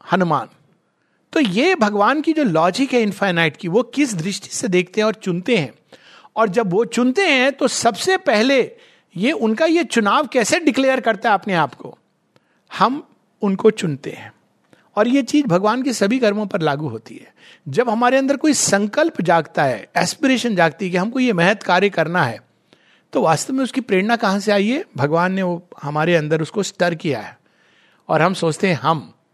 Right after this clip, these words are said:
हम कर रहे हैं, हमारे अंदर ये प्रेरणा आई है, पर प्रेरणा देने वाले भगवान हैं। उसी तरह से भक्ति,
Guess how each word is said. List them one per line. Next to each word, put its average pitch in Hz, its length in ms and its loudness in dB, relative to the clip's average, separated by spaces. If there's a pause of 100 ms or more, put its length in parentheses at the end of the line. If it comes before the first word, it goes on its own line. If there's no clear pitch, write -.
(240)
हम 202 160 2
कर 151 200 2
रहे 143 120 0
हैं, 104 60 -6
हमारे 165 280 2
अंदर 175 200 0
ये 170 100 2
प्रेरणा 156 340 -2
आई 135 120 0
है, 139 80 -2
पर 156 140 -2
प्रेरणा 180 320 0
देने 180 220 -2
वाले 175 280 0 (420)
भगवान 139 380 0
हैं। 90 140 -20 (380)
उसी 247 200 2
तरह 294 180 2
से 302 140 0
भक्ति, 160 540 0